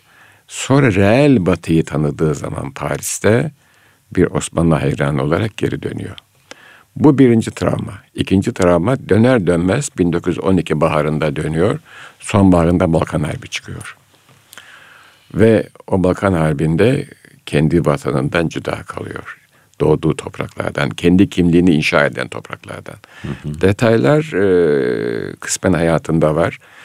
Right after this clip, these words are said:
Speaker 1: Tabii şöyle, e, Kemal Bey, azizim, yani siz bir hadiseye baktığınız zaman o, e, zihninizde bazı sorular varsa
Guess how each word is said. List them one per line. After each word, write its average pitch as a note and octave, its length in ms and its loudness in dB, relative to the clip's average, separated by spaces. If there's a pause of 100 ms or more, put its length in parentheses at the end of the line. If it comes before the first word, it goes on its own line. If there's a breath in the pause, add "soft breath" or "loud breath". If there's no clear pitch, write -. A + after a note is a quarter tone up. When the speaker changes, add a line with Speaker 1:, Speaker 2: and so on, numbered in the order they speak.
(380 loud breath)
Speaker 1:
Tabii B2+ 320 4
şöyle, G#2+ 480 2
e, - 800 -10
Kemal D#2+ 440 0
Bey, C2 160 0
azizim, C#2+ 420 -6 (460 loud breath)
yani F2 520 2 (100)
siz - 340 -6
bir G2 60 4
hadiseye E2+ 640 -2
baktığınız E2 580 -2
zaman D#2 340 0 (760 loud breath)
o, F2 200 2 (200)
e, - 200 -6
zihninizde F#2 680 2
bazı F#2 240 0
sorular E2+ 460 0
varsa F#2 480 -4